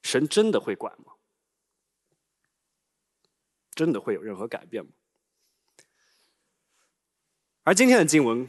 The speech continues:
我们应该让我们看到神对于这个世界的罪恶是绝不会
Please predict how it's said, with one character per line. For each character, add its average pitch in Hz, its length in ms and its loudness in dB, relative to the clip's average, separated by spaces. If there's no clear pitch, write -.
我 110 80 -8
们 110 120 -4
应 113 140 -4
该 110 240 0
让 170 200 2
我 113 60 2
们 107 140 -4
看 123 340 -2
到 98 240 -2
神 127 420 2
对 143 140 4
于 131 60 2
这 135 100 0
个 117 80 -4
世 - 180 -2
界 104 120 -6
的 92 100 -8
罪 113 280 -4
恶 65 240 -16
是 - 120 -10
绝 107 300 -4
不 120 100 -4
会 98 240 -4